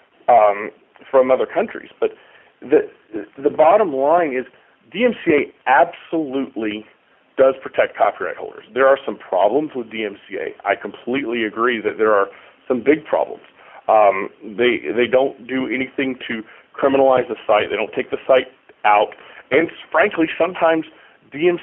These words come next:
C A requests, they take too long. If somebody, if there's something up there that's damaging to a company or counterfeit material, there does need to be a quicker way to pull it down or get it pulled down. But D M C A still takes a little while, even with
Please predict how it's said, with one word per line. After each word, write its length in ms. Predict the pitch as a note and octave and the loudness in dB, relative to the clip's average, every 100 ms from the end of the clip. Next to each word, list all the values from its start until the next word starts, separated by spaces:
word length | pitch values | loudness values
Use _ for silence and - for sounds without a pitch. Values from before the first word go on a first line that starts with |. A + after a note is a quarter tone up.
| - | -8
C 160 | B2+ | -2
A 100 | C#3 | 2
requests, 560 | D#3+ E3 - A#2+ B2 - _ _ _ _ _ _ _ _ - | 2 0 2 2 2 -6 _ _ _ _ _ _ _ _ -2
they 120 | C3 G#2 - | -2 -2 -4
take 160 | C#3 - - | -4 -4 -12
too 180 | - C3 F#2 | -8 -8 -4
long. 400 | G2+ A2 D#2+ - - _ _ _ _ | 0 2 0 -4 -18 _ _ _ _
If 180 | F#2+ A#2 - - | -4 -4 -4 0
somebody, 260 | D#3 D3+ C3 | 2 2 0
if 120 | C3+ | -2
there's 180 | D3 C#3 - | -2 -2 0
something 320 | F3+ F3+ C#3 | 0 0 -2
up 180 | B2 - | -2 -2
there 160 | A#2+ | -4
that's 140 | G#2+ - - | -4 -10 -4
damaging 460 | B2 C3+ B2+ B2 - | -2 -2 -6 -10 -8
to 80 | A2+ | -6
a 40 | |
company 320 | - G2 G2+ | -4 -4 -4
or 80 | F#2+ | -6
counterfeit 460 | - B2+ B2+ - - | -2 0 0 -2 -10
material, 440 | A#2+ A#2 G2+ F2+ - - - - - | -6 -2 -2 -4 -12 -20 -20 -12 -2
there 160 | D3+ | 0
does 300 | D3 A#3+ B3+ | 4 4 4
need 120 | F3+ | -2
to 80 | D3+ | -6
be 180 | C3 C#3 | -6 -4
a 40 | C3 - | -4 -4
quicker 300 | B2+ - F#3+ | -8 -4 -4
way 260 | G#2+ E2+ G#2 | -4 -4 -6
to 80 | |
pull 300 | G#2+ - G2+ | -10 -8 -2
it 140 | G#2+ F2 | -2 0
down 260 | F#2+ - - _ - - - | -2 -2 -8 _ -20 -20 -6
or 140 | A#2 | -4
get 160 | A2 A2+ | 0 -2
it 80 | - | -2
pulled 180 | A#2 G#2 | -6 0
down. 220 | B2 F#2 | 0 0
But 120 | A2 - | -4 -2
D 100 | D3+ | -2
M 100 | D3 - | -2 -6
C 160 | B2+ C#3 | 0 4
A 320 | D#3 C3 A#2+ _ _ _ - | 4 2 -2 _ _ _ -10
still 180 | - D#3+ | 0 2
takes 280 | D#3+ C3+ C3+ | 2 -2 -2
a 40 | B2 | -4
little 240 | B2 A2+ | -2 2
while, 200 | A2+ G#2 | 4 2
even 280 | C3 C3+ | 0 -4
with 100 | C3+ | -4